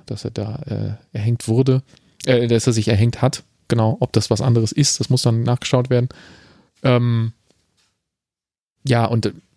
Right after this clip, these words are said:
äh, am Anfang, wie sie den da abhängen und dann irgendwie da noch die, die, die, die, ähm, gucken, ähm, wie, wie die Verstümmelung gemacht worden ist und so weiter und da so mit dem, mit dem Dings, da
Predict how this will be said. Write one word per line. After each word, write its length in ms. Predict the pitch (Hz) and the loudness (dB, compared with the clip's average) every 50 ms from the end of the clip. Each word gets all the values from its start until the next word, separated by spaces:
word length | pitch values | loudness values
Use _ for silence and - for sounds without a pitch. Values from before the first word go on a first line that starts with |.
| _ _ _ _ _ _ _ _ _ _ _ _ _ _ _ _ _ _ _ _ _ _ _ _ _ _ _ _ _ _ _ _ _ _ _ _ _ _ _ - | _ _ _ _ _ _ _ _ _ _ _ _ _ _ _ _ _ _ _ _ _ _ _ _ _ _ _ _ _ _ _ _ _ _ _ _ _ _ _ -4
äh, 120 | 147 131 110 | -4 -4 -2
am 180 | 127 131 120 | -4 -2 0
Anfang, 260 | 131 135 - - 165 139 | 0 0 2 2 2 0
wie 60 | 131 | 2
sie 80 | 127 | 2
den 140 | 123 123 123 | 2 2 2
da 100 | 123 117 90 | 2 2 0
abhängen 440 | - - - 117 131 131 131 131 | -2 -2 -4 -4 -4 -4 -6 -6
und 100 | 120 113 | -4 -2
dann 180 | 120 113 120 120 | -2 -2 -2 -2
irgendwie 220 | 82 113 120 117 | -2 -2 -2 0
da 160 | 113 117 113 110 | 2 2 2 2
noch 180 | 110 113 107 - | 2 0 0 0
die, 220 | - 110 107 92 | 0 0 0 0
die, 200 | - 107 104 95 | 0 -2 -2 -2
die, 240 | - 107 104 101 87 | 0 0 -2 -2 0
die, 260 | - 107 104 101 98 | 0 0 0 2 2
ähm, 420 | - 101 101 95 95 92 90 87 85 - | 2 2 2 2 2 0 0 -2 -2 -4
gucken, 600 | - - - 147 - 135 120 117 113 110 107 104 - - | -4 0 -2 0 2 2 2 2 2 2 0 -2 0 0
ähm, 320 | 117 110 101 104 101 90 - | 2 2 2 2 0 0 0
wie, 240 | 113 120 113 92 104 | -2 -2 -2 0 0
wie 80 | 123 120 | 0 0
die 100 | 123 117 | 0 0
Verstümmelung 500 | - 117 - - 143 151 139 131 123 120 | 0 0 2 2 2 2 2 2 0 0
gemacht 340 | 120 117 120 117 - - - | 0 0 0 -2 -2 -2 0
worden 260 | 113 110 117 120 107 | 2 2 2 2 0
ist 160 | 98 - - | -2 0 0
und 100 | 123 113 | 0 0
so 100 | - 107 101 | 0 0 2
weiter 340 | 101 110 120 - 123 113 | 2 2 2 2 2 0
und 160 | 107 107 107 - | 0 0 0 0
da 260 | 107 110 113 113 110 | 2 2 2 2 2
so 220 | 113 117 110 110 | 2 2 0 2
mit 180 | 110 110 - - | 2 0 0 0
dem, 200 | 117 110 107 107 | 0 0 2 0
mit 120 | 104 - | 0 0
dem 520 | - 107 107 104 101 90 104 101 - - - - | 0 0 0 0 -4 -6 -8 -12 -14 -16 -20 -18
Dings, 260 | - - - 143 - | -12 -8 -6 -4 0
da 80 | - | 0